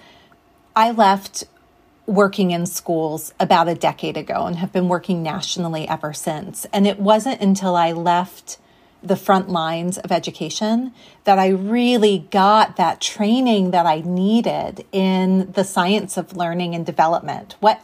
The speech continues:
actually are the conditions that set our kids up to be able to learn and be able to develop? Um,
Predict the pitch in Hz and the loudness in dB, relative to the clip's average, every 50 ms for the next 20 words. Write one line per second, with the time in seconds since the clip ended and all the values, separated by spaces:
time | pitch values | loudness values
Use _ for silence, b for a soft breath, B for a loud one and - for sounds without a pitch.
0 | - - 190 202 202 196 - - - 208 214 202 196 185 175 170 180 180 - - | -6 -4 -4 -4 -4 -4 -6 -6 -2 0 2 4 4 4 2 0 -4 -6 -6 -4
1 | 180 170 190 180 - - - - 170 175 180 196 196 - - B B B B B | -4 -2 -2 -4 -4 -4 -8 -8 -8 -8 -6 -8 -8 -8 -12 B B B B B
2 | B B - 208 - - - - 196 180 185 185 185 - - 190 - - 170 - | B B 0 0 0 0 0 0 2 2 2 0 0 -2 -4 -4 -2 -2 -2 -2
3 | - - - 190 - 185 - - 175 175 - 180 175 - - 180 156 160 170 208 | -4 -6 -8 -6 -6 -4 -4 -4 -4 -4 -4 -4 -6 -6 -8 -10 -8 -8 -6 -6
4 | 226 226 247 175 - - 190 175 175 180 156 - 170 165 - 170 165 - - - | -6 -6 -6 -6 -6 -4 -4 -4 -4 -4 -6 -6 -8 -8 -8 -8 -10 -10 -10 -10
5 | 160 - 160 - 160 151 160 156 - - - _ - - B B B B B B | -10 -8 -4 -4 -4 -2 -2 -2 -4 -4 -6 _ -18 -20 B B B B B B
6 | B B - 208 196 190 185 175 170 170 175 185 190 | B B 2 4 6 6 4 4 2 -2 -6 -8 -6